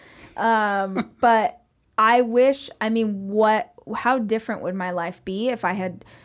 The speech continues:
Speaker 1: put myself on that journey a year into our marriage
Speaker 2: Yeah.
Speaker 1: instead of when I did?
Speaker 2: Yeah. Just fundamentally changing the way that you approach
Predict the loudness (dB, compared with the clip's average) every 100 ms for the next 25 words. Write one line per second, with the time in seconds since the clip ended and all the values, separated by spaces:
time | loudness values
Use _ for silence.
0 | _ _ 0 0 0 -2 -4 -2 -4 -4
1 | -4 -4 -4 -4 -6 -4 -4 -4 -4 -2
2 | -4 -6 -6 -6 -6 -6 -4 -4 -4 -2
3 | -2 -2 -2 -2 -2 -4 -8 -20 -20 -12
4 | -8 -8 -10 -12 -14 -12 -6 -4 -4 -6
5 | _ _ -12 -2 -2 -2 -14 -2 2 2
6 | 2 2 2 -2 -4 -4 -2 -2 -4 -4
7 | -4 -4 -4 -6 -6 -6 -8 -6 -4 -4
8 | -8 -16